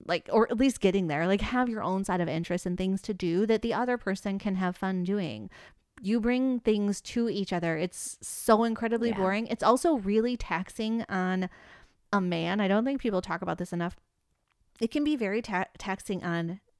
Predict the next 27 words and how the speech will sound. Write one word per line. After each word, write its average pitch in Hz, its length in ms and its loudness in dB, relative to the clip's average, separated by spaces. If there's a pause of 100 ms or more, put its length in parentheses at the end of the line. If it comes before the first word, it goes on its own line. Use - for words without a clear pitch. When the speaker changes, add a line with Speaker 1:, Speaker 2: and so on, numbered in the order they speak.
(120)
Speaker 1:
uh, 170 280 -2
like, 202 180 2
in 220 120 2
a 214 60 2
hetero 175 340 0
relationship 160 680 -4 (360)
when 190 480 2 (400)
a 190 120 6
woman 196 260 4
just 196 160 -4
becomes 175 420 -2
all 160 280 2
about 196 260 2
the 220 80 0
man. 240 500 0
Speaker 2:
Yeah. 196 300 -6
Speaker 1:
And 202 160 4
then 180 300 0 (100)
he 214 320 -2
feels 202 340 4
like 196 140 0
he 202 120 -2
has 180 240 2
to 175 80 -6
be 180 100 -4
your 175 180 -2
source, 175 340 -4